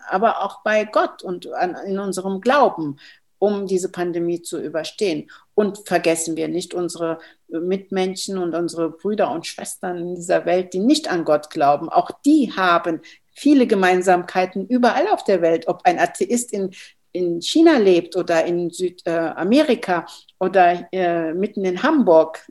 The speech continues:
Es macht keinen Unterschied. Es ist eine Überzeugung, die dieser Mensch hat.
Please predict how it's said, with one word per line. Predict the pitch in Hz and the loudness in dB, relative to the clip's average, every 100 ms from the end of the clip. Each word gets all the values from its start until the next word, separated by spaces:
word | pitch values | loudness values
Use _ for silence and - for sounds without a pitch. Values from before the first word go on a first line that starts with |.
| - | -16
Es | - | -10
macht | 208 208 | -8 -6
keinen | 208 208 | -8 -4
Unterschied. | 277 277 180 - 151 - | -4 -4 -8 -8 -10 -10
Es | - | -10
ist | 180 - | -10 -6
eine | 165 165 | -6 -6
Überzeugung, | 175 208 - 349 269 151 - _ _ _ | -4 -4 0 0 2 -4 -8 _ _ _
die | 160 | -14
dieser | 151 147 151 | -12 -10 -8
Mensch | 143 143 - 151 | -8 -10 -12 -14
hat. | 147 | -14